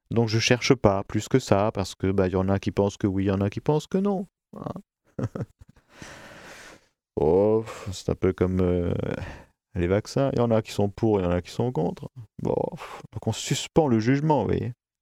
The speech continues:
On dit, « Bon, bah, ils ont l'air convaincus, <laughs> mais moi, mais moi, je suis pas médecin, je suis pas scientifique, donc je m'abstiens de chercher.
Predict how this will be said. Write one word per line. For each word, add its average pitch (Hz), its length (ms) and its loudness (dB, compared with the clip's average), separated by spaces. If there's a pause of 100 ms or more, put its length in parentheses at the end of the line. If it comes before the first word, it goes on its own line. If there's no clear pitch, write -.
(100)
On 92 120 -6
dit, « 90 140 -2
Bon, 95 200 0
bah, - 140 -8 (400)
ils 185 140 2
ont 143 100 6
l'air 127 180 6
convaincus, 113 600 4 (180)
<laughs> 120 160 -2
mais - 80 -4
moi, 104 320 0 (540)
mais 90 100 4
moi, 87 300 2
je 92 60 -4
suis - 120 -12
pas 85 120 -4
médecin, 90 460 -4
je 101 60 -6
suis - 80 -14
pas - 140 -8
scientifique, - 640 -10
donc 107 260 -2 (500)
je 98 140 2
m'abstiens - 680 0 (1600)
de 87 100 -4
chercher. - 520 -4